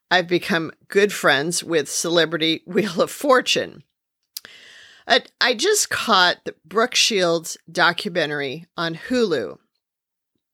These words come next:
Now, I'm not a huge fan of Brooke Shields, but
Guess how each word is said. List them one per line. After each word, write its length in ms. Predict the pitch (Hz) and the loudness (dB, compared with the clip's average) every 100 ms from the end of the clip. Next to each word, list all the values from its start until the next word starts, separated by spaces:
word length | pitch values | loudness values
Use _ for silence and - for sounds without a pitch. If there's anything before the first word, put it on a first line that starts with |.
| - - | -20 -4
Now, 340 | 226 180 160 _ _ _ _ _ | 2 4 2 _ _ _ _ _
I'm 160 | 165 165 | -12 0
not 220 | 185 185 | 2 2
a 40 | |
huge 420 | 185 - 165 147 - | 0 -4 -4 -4 -4
fan 280 | 165 143 | -2 -2
of 160 | 147 - | -4 -6
Brooke 220 | 156 - | -8 -4
Shields, 640 | - 202 180 107 107 - - _ _ _ _ | -2 0 0 -2 -6 -12 -16 _ _ _ _
but 340 | 247 262 220 | 0 2 2